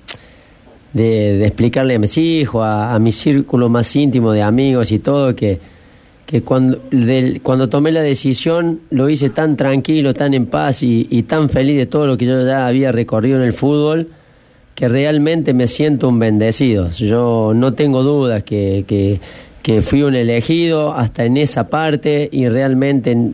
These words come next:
no tengo cómo agradecer todo eso. Así que bueno, trataremos ahora desde afuera,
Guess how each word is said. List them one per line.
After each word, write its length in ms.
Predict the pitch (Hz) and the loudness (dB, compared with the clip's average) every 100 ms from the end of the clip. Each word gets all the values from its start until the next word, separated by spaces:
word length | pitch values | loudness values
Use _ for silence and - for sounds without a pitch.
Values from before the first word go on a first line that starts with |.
| - - | -6 -2
no 280 | 127 135 120 | 0 0 0
tengo 460 | 139 139 131 117 - | 0 0 0 -2 -2
cómo 320 | 156 151 127 | -2 0 0
agradecer 580 | 113 113 110 107 123 110 | 0 0 0 0 0 -2
todo 180 | 85 107 | 0 0
eso. 200 | 104 98 | 0 0
Así 200 | 101 120 | 0 0
que 120 | 113 | 0
bueno, 260 | 131 123 87 - - - - - | 0 0 -2 -8 -20 -20 -20 -8
trataremos 640 | 120 120 120 127 147 135 | -4 -2 -2 0 0 0
ahora 260 | 131 143 131 | 0 0 0
desde 300 | 123 117 127 | 0 0 -2
afuera, 640 | 127 - 156 160 160 | -2 -2 -2 -2 -4